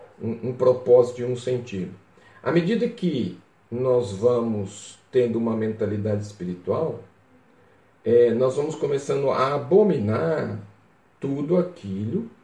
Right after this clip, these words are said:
que Deus abomina, né? Então, todos os elementos que estão relacionados à questão daquilo que Deus desaprova vai ser a nossa prática. Eu não preciso perguntar pra ninguém,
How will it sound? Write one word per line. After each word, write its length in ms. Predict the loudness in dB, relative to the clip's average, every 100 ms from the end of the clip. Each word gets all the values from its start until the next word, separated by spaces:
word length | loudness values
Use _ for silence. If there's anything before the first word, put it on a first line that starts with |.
| _ -20 _
que 80 | -12
Deus 320 | 2 2 4
abomina, 600 | 0 4 4 2 -2 -6 -10 -20 _
né? 280 | -6 -4 -4 -10 -20 _
Então, 300 | -8 -4 2
todos 320 | 2 4 0
os 60 | 0
elementos 560 | 2 2 2 -2 -4
que 100 | -10
estão 320 | -12 -6 -4 -2
relacionados 840 | -2 -2 -2 -4 -2 -4 -6 -6
à 80 | -6
questão 520 | -4 -6 -4 -6 -6 -14 _ _
daquilo 380 | -6 -4 -2 -4
que 100 | -4
Deus 240 | -4 -4
desaprova 600 | -4 -2 -2 4 4 4 2
vai 160 | 0
ser 140 | 0 0
a 40 |
nossa 300 | 0 -2 -4
prática. 340 | -4 -4 -4
Eu 40 | -4
não 80 | -4
preciso 180 | 0
perguntar 300 | 0 0 -2
pra 120 | -4 -4
ninguém, 640 | -4 -4 -2 -2 -2 -6